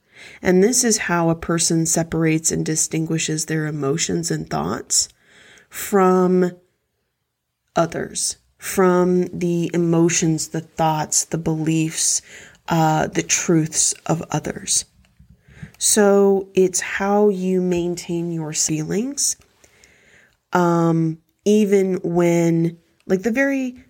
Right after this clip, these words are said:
significant people in your life are, you know, either have a different opinion, a different value, whatnot. Um,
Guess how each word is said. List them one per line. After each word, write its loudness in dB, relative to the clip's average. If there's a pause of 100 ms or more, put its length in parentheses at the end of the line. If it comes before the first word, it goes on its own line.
significant 0 (140)
people -4
in -2
your -2
life -6 (1040)
are, 2 (1040)
you 2
know, 2 (220)
either 2
have 0
a 0
different 0
opinion, -2
a -4
different -2
value, -4
whatnot. -6 (1300)
Um, 2